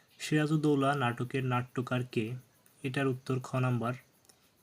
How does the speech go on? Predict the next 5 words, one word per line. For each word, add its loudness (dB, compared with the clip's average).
গিরিশচন্দ্র 0
ঘোষ। -2
তিন 0
নম্বরে 2
আছে, 0